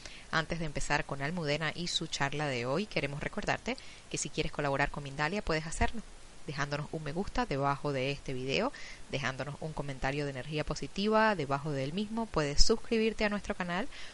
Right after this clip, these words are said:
o puedes también hacernos una donación mediante del botón del super chat mientras estamos en directo o mediante nuestra cuenta de PayPal, la cual encontrarás en la descripción escrita de este video.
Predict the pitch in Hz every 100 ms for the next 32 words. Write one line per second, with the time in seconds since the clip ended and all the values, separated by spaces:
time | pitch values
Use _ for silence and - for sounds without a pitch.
0 | - 156 - 139 143 160 147 135 147 147
1 | 139 151 151 143 139 - 247 311 - -
2 | - - - 151 139 135 - 143 135 131
3 | - 156 143 - 226 220 202 - 240 285
4 | 180 151 - 151 175 180 220 226 196 -
5 | 285 - 180 160 151 151 208 160 160 -
6 | 185 - 160 147 156 151 - - 240 -
7 | 233 - - - - - 151 - 151 147
8 | 175 175 156 196 277 - 165 139 143 226
9 | - 208 196 - 170 - 170 139 127 -
10 | 143 156 240